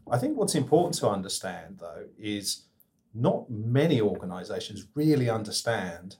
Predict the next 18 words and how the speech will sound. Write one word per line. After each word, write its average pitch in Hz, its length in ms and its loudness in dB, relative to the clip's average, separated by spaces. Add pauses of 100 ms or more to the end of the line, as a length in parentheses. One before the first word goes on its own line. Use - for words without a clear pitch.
how 127 360 -6
time 104 420 -6
is 92 100 -6
spent - 380 -6
within 92 240 -8
their 90 160 -8
organisations. 85 1040 -12 (320)
So, 135 280 0
you 151 60 -4
know, 139 160 -4
on 143 100 0
the 139 60 2
one 190 240 6
hand, 127 260 4
we're 117 120 -2
having 123 200 2
conversations 113 760 0
about 95 380 -6